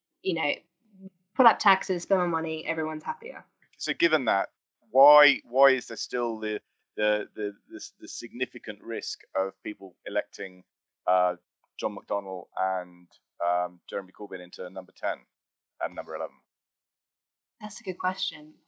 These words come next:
Speaker 1: Um, I, I actually think it comes from privilege. If you are so privileged to have only lived in this kind of society, to have only lived in a society which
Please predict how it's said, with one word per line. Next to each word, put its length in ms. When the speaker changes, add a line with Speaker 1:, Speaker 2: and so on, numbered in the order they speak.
Speaker 1:
Um, 560
I, 280
I 200
actually 360
think 240
it 100
comes 360
from 260
privilege. 640
If 280
you 440
are 140
so 320
privileged 800
to 160
have 240
only 360
lived 640
in 580
this 180
kind 200
of 80
society, 720
to 80
have 180
only 300
lived 420
in 200
a 100
society 760
which 380